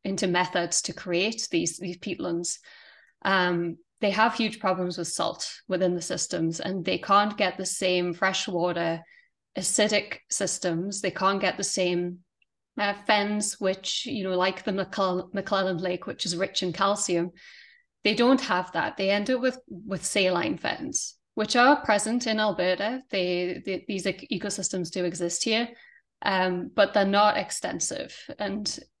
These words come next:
it's kind of, um, they operate very differently when it comes to carbon cycling. So they have very different greenhouse gas fluxes. Uh, they sto-, they don't store the same amount of carbon, and it's not clear with the research we're seeing whether they're actually going to continue to take carbon from the atmosphere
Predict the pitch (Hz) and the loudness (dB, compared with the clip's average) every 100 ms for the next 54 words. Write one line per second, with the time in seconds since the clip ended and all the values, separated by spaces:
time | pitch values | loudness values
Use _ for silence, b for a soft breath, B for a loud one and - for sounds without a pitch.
0 | _ _ - 196 - 220 214 226 220 202 | _ _ -6 -6 -2 2 4 4 4 2
1 | 185 185 180 175 170 160 _ _ _ _ | 0 -2 0 -2 -2 -6 _ _ _ _
2 | _ B B B B - 214 208 220 294 | _ B B B B -4 0 2 4 4
3 | 285 - 202 170 185 - 185 175 180 190 | 6 6 4 2 -4 -4 -4 -2 -2 -4
4 | - 196 180 - - 180 185 202 214 214 | -4 -6 -6 -6 -4 -4 -2 0 2 2
5 | 220 240 247 247 B B B B - 214 | 2 -2 -2 -4 B B B B -4 0
6 | 196 202 202 180 185 - 185 180 175 175 | 2 4 4 2 0 -4 -8 -4 -2 -2
7 | 185 - 226 240 - 254 233 - 226 220 | -2 2 2 2 0 -2 -4 -4 -2 -2
8 | 214 - B B B B _ - 185 185 | -2 -6 B B B B _ -2 0 2
9 | 180 - - 196 - 208 233 214 - - | 2 2 2 0 0 -2 0 -2 -2 2
10 | 202 196 185 185 196 185 185 180 175 170 | 4 4 4 0 0 0 -2 -4 -6 -8
11 | - 220 220 220 208 202 196 202 202 240 | 4 6 6 6 2 0 -2 -2 0 2
12 | 262 - - 190 190 190 185 190 190 180 | 0 -2 -10 -2 0 0 -2 -4 -4 -4
13 | 202 - 190 185 190 175 170 170 170 185 | -2 -2 -2 -2 -6 -6 -4 -2 -2 -2
14 | 185 202 196 185 190 - 233 214 190 180 | 0 0 0 0 0 0 -4 -2 0 2
15 | 185 180 - 196 175 170 - 196 - 196 | 0 -2 -4 -2 0 -2 -4 -6 -4 -4
16 | 202 196 185 190 - 208 202 - 202 190 | -2 -2 -4 -8 -2 0 0 -2 -2 -2
17 | 185 190 175 175 175 - - - - | -2 0 0 0 0 -2 -4 -2 -6